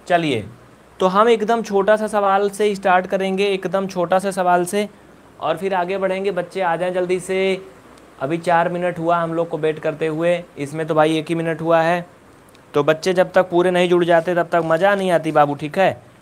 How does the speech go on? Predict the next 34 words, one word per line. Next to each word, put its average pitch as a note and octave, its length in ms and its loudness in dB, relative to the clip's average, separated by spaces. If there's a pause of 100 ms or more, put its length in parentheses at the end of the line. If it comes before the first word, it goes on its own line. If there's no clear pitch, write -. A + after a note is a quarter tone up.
(160)
और D3 160 2
मज़ा E3 240 2
नहीं G3 180 0
आती F3+ 200 0
class F3 340 2
में F3+ 120 -2
तो F3 100 -6
फिर F3 160 -2
आप E3 120 2
जान E3 200 0
ही F3 60 -2
रहे E3+ 100 2
हो E3+ 80 4
अच्छा E3 300 -2
नहीं D#3 120 -4
लगता C#3 280 2
ना, D3+ 200 0 (460)
तो D3+ 80 -4
इस D#3+ 140 -4
वजह F3 200 -4
से F3+ 140 -8
class E3 320 -6
में F3 100 -10
मज़े E3 280 -6
आनी D#3+ 220 -4
चाहिए, D#3+ 400 -4
जब D3+ 200 -4
बच्चे D#3+ 280 -4
खूब E3 220 -8
जुड़ D#3+ 160 -4
जाएंगे D#3+ 320 -2
तब D#3+ 180 -2
मज़ा C#3+ 280 0
आएगा। B2+ 360 -2